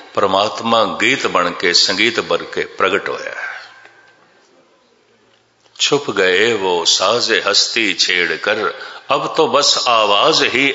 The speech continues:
ਆਵਾਜ਼ ਹੈ।" ਹਾਜ਼ਰ ਨਿਜ਼ਾਮੁਦੀਨ ਦੇ ਚੇਲੇ ਅਮੀਰ ਖੁਸਰੋ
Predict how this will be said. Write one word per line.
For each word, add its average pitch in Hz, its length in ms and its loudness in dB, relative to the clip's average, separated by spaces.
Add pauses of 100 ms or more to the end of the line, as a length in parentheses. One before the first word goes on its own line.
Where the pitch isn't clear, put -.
ਆਵਾਜ਼ 85 500 2
ਹੈ।" 110 460 0 (180)
ਹਾਜ਼ਰ 104 360 2
ਨਿਜ਼ਾਮੁਦੀਨ 110 840 2
ਦੇ 98 120 0
ਚੇਲੇ 92 560 0 (400)
ਅਮੀਰ 95 280 0
ਖੁਸਰੋ - 640 -4